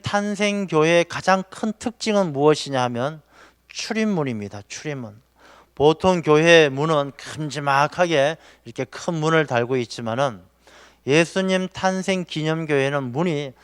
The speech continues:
사람의 키의 한 삼분의 이 정도밖에 되지 않습니다.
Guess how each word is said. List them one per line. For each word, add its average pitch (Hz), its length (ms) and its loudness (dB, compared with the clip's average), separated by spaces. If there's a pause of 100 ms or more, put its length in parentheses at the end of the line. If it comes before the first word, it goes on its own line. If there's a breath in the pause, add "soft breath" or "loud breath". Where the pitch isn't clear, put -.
(260 soft breath)
사람의 185 600 4
키의 170 360 2
한 131 160 -4
삼분의 185 640 -2
이 170 220 -6
정도밖에 175 580 0
되지 113 240 -4
않습니다. 110 720 -6